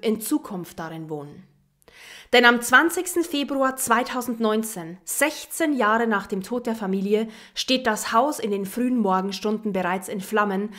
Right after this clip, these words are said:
als die Feuerwehr von Oak Level dort ankommt. Das Haus wird bis auf die Grundmauern niederbrennen. Und weder die Feuerwehr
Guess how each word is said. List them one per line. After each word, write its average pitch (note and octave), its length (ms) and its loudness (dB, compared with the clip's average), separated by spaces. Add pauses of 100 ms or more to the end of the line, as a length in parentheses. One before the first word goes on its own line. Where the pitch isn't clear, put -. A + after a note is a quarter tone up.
(260)
als A#3 260 6
die C4 100 2
Feuerwehr D#4 500 2
von A#3+ 220 -4
Oak G3 160 -2
Level G3 260 0
dort F#3 240 -4
ankommt. E3+ 580 -12 (240)
Das G#3+ 260 2
Haus A#3+ 340 2
wird G#3 240 2
bis C4 160 -2
auf - 220 -8
die G#3+ 140 -4
Grundmauern G#3+ 680 0
niederbrennen. F3+ 600 -4 (280)
Und G#3+ 220 4
weder B3 220 2
die D4+ 120 2
Feuerwehr F#3 640 -2